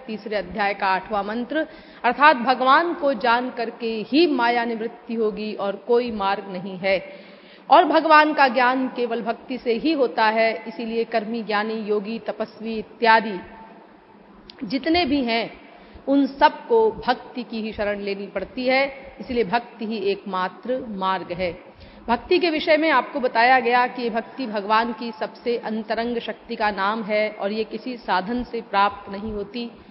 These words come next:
ये एकमात्र किसी वास्तविक रसिक महापुरुष की कृपा से ही मिलती है। लेकिन उस कृपा को पाने के लिए हमको अपना अंतःकरण शुद्ध करना होगा, और अंतःकरण शुद्धि के लिए साधना भक्ति अनिवार्य है।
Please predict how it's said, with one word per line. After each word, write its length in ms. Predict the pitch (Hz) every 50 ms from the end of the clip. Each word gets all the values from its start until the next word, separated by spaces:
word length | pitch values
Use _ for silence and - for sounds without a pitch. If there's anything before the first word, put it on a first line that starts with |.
| - - - - -
ये 180 | 240 262 254 277
एकमात्र 600 | 269 - 269 254 254 262 277 262 - - 254 -
किसी 280 | - 262 226 - 262 240
वास्तविक 600 | 208 214 214 226 220 - - 247 240 277 - 240
रसिक 300 | 202 208 202 - 269 - - 233
महापुरुष 560 | 214 196 202 214 214 214 233 220 226 - -
की 140 | - 226 214
कृपा 340 | - - 214 214 - 208 202 202
से 160 | - - 202
ही 180 | 202 202 254 240
मिलती 380 | 214 208 196 185 - 240 233 226
है। 240 | 202 202 208 202 - - - - - - - -
लेकिन 260 | 247 208 - - 269
उस 280 | - - 330 - - - -
कृपा 260 | 247 247 - 262 277
को 160 | 269 - 294 277
पाने 340 | 285 233 214 214 226 254 254
के 160 | 254 247 233
लिए 260 | 226 233 240 233 233
हमको 340 | 214 220 208 214 208 - 220
अपना 300 | 208 208 - 220 214 202
अंतःकरण 600 | 202 202 196 - 220 220 214 208 - 214 202 196
शुद्ध 340 | - - 226 196 180 175 202
करना 300 | 202 208 190 196 214 208
होगा, 300 | 208 208 208 202 220 220 220 214 - - - - - - - - -
और 100 | 254 262
अंतःकरण 600 | 277 269 285 277 - 277 269 262 269 262 247 240
शुद्धि 380 | 233 - 240 202 185 185 240 226
के 140 | 240 233
लिए 220 | 226 226 226 220 214
साधना 500 | 214 - 208 180 196 196 226 240 240 226 208
भक्ति 400 | 190 208 208 - - - 226 214
अनिवार्य 520 | 202 202 196 196 202 208 214 214 214 220
है। 320 | 202 202 202 202 202 202